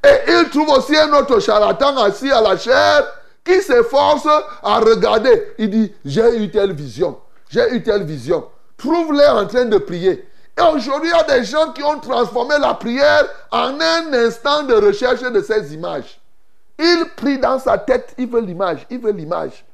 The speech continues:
il veut l'image, il veut quelque chose. Bien-aimé, abandonnez cette mentalité magico-religieuse.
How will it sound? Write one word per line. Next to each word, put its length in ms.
il 80
veut 100
l'image, 520
il 100
veut 120
quelque 320
chose. 340
Bien-aimé, 920
abandonnez 1300
cette 340
mentalité 1040
magico-religieuse. 1120